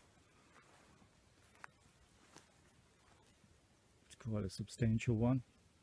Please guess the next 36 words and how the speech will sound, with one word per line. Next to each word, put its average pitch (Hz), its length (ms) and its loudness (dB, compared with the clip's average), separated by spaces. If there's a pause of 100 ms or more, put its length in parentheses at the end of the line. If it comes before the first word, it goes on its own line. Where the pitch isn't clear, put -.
(2000)
I'm 131 140 4
just 143 260 0
looking 135 380 4
in 117 160 6
the, 110 260 2
um, 104 400 -2 (1700)
the 107 80 -2
phone, 113 640 2 (2750)
and 117 120 4
I'm 107 140 2
not 123 160 4 (300)
wearing 113 400 2
my 110 100 2
very 110 300 0
clear 127 320 6
glasses. 110 720 0
I've - 120 -20
got 123 160 -4
my 110 80 -2
long 117 180 4
distance 113 420 2
glasses 117 500 0
on 113 160 4
at 110 100 2
the 110 80 -4
moment, 117 420 4
but 110 80 2
it 110 80 6
looks 127 260 6
like 113 240 4
there's 110 220 4
a 113 60 4
face 131 520 0
on 113 120 4
the 113 80 4
headstone. 110 640 2